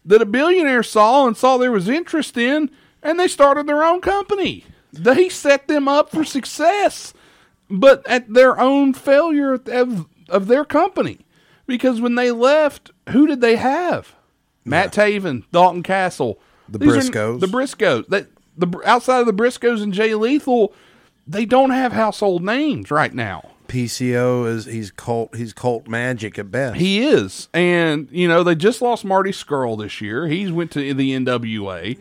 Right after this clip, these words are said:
Speaker 2: So is he, now, is he full-time going forward in twenty twenty with the N W A?
Speaker 1: I think the N W A is his primary place he's going to be,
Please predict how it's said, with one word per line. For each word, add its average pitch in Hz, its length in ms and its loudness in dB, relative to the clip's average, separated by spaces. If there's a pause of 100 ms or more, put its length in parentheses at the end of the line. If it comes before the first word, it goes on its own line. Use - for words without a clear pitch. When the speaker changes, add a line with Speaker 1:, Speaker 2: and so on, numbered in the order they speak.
Speaker 2:
So 147 280 4
is 139 240 -2
he, 156 360 -4
now, 139 300 -2
is 131 260 -4
he 170 420 -6
full-time 180 880 2
going 127 400 -2
forward 120 480 -4
in 107 80 -12
twenty 117 300 -10
twenty 113 260 -8
with 95 140 -12
the 107 80 -8
N 104 100 -10
W 92 300 -12
A? - 20 2
Speaker 1:
I 165 80 4
think 208 360 -2
the 170 180 2
N 180 80 0
W 170 260 2
A 170 140 2
is 147 140 -4
his 127 120 -4
primary 151 1080 -2
place 143 460 -4
he's 135 180 -4
going 139 300 -2
to 131 80 -4
be, 143 400 0